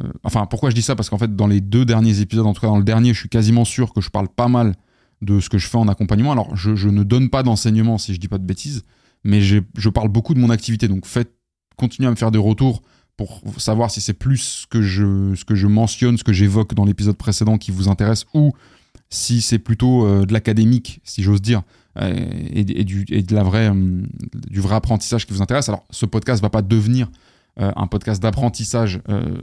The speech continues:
du, du bizdev et du sales du tout, parce que ça, ça sera peut-être le, le, le, comment dire, le sujet, euh, et, et le, et l'ingrédient d'un, d'un autre format, pas forcément d'un podcast, mais comme je vous ai parlé d'un, d'une chaîne YouTube.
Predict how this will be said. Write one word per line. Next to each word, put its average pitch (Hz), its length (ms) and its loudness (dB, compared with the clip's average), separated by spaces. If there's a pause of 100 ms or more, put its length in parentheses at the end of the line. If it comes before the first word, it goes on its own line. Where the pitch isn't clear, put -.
du, 98 300 -6
du 98 120 -6
bizdev 101 380 0
et 98 40 0
du 95 120 -6
sales 92 300 -6
du 104 240 -2
tout, 185 200 0 (120)
parce - 160 -12
que 101 220 -6 (160)
ça, 104 240 -4
ça 104 120 -6
sera - 220 -6
peut-être - 400 -4 (500)
le, 98 180 -4
le, 90 200 -4
le, - 140 -10 (640)
comment 101 240 -2
dire, 95 200 -2
le 95 160 -2
sujet, 113 440 -2 (400)
euh, 98 180 -2 (400)
et, - 280 -4
et 101 40 0
le, 92 220 -2 (120)
et 98 100 0
l'ingrédient 107 560 2
d'un, 98 180 0
d'un 95 240 2
autre 117 240 2
format, 123 420 0
pas 110 100 -2
forcément - 360 -4
d'un 95 80 -2
podcast, 123 420 -4
mais 95 120 0
comme 98 140 -4
je 87 80 -4
vous 95 100 0
ai - 20 2
parlé 104 220 0
d'un, 98 180 0
d'une 95 180 -2
chaîne 104 220 0
YouTube. 107 340 0